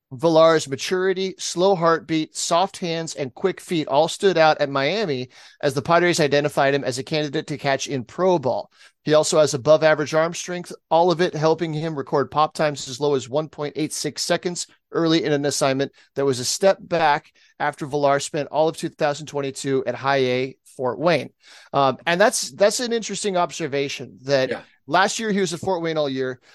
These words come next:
Speaker 1: struggled, didn't do a whole lot, but you learn a lot about the player, about the person
Speaker 2: Yeah.
Speaker 1: when you're in that situation. And then now this year he starts off hot, and I mean, it's,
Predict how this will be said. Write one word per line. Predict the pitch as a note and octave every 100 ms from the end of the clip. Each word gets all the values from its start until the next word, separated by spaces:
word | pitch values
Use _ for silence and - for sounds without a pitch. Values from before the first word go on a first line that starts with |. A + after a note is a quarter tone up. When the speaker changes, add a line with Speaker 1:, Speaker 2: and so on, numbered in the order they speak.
| _
Speaker 1:
struggled, | - - G#3+ D#3+ C3
didn't | D#3+ F#3
do | F3+ F3+
a |
whole | D3+ D3+ C3+
lot, | B2+ B2+ - _ _ _ _ _ _
but | E3 D#3+ C#3+ _ _ - C3
you | F3 G#3
learn | A#3 A#3+
a |
lot | F#3 F3 F3+
about | E3 D#3+
the | C#3+
player, | - E3 C#3+
about | B2 C#3
the | C3+
person | - D#3 - C3 A2+ A2+
Speaker 2:
Yeah. | -
Speaker 1:
when | C#3 D3
you're | C#3 C#3+
in | C#3
that | C3
situation. | - D3 B2+ B2+ A2+ B2 A2 -
And | D#3+
then | E3+ E3 D#3 - - _
now | C#3+ F3+ G3
this | F3 G3 -
year | E3
he | C#3+
starts | C#3+ F#3 E3+ -
off | D#3 C3+
hot, | - G3+ E3 C3 - _ _ -
and | D#3 C#3+ C#3+ C3+ - - _ _ F#3
I |
mean, | E3 D#3+
it's, | D3+ -